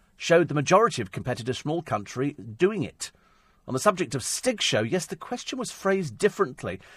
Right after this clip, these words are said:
And as I said yesterday, and it's easy to check the Sun's Facebook article, trying to defend what they'd done showed at least eighty percent were against the photo, an article being printed, many calling for the Sun to be shut down. As if. They're not gonna do that, are they?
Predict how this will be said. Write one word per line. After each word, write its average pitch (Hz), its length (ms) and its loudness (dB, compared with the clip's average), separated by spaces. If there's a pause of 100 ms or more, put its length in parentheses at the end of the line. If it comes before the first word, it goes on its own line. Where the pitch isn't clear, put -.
(140)
And 165 60 -4
as 180 60 -2
I 277 100 2
said 220 200 -2
yesterday, 170 500 2
and 127 120 -2
it's 160 160 -6
easy 196 240 -2
to 101 80 -4
check - 220 0
the 117 60 -10
Sun's 113 300 -4
Facebook - 380 -6
article, 107 480 -4 (260)
trying 180 200 0
to 165 40 -6
defend 147 280 2
what 117 120 -2
they'd 120 220 -2
done 113 260 4
showed 143 240 0
at 131 80 0
least 127 300 -2
eighty 170 260 0
percent 139 340 -2
were 123 120 -4
against 143 500 2
the 117 80 -8
photo, 85 640 -6
an 104 80 -8
article 98 320 -4
being 90 220 -10
printed, 92 400 -8 (380)
many 156 240 2
calling 104 340 -4
for - 80 -12
the 107 80 -8
Sun 120 280 -6
to 104 40 -12
be 110 80 -8
shut 101 320 -6
down. 101 340 -6
As - 240 -10
if. - 460 -18
They're 120 100 -4
not 156 140 -4
gonna 82 220 -12
do 78 160 -12
that, 71 240 -14
are 87 180 -10
they? - 240 -18